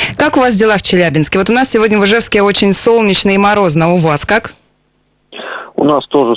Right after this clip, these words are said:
Speaker 2: солнечно, сол-, солнечно, но немножко пасмурно, такой туман. Ну, довольно-таки неплохая температура, минус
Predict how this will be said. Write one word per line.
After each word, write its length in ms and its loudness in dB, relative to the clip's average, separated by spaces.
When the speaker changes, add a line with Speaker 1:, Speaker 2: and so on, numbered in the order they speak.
Speaker 2:
солнечно, 680 0
сол-, 420 0
солнечно, 640 0
но 100 0
немножко 760 0
пасмурно, 540 -2
такой 600 0
туман. 480 -2
Ну, 240 0
довольно-таки 500 0
неплохая 440 0
температура, 680 0
минус 680 -2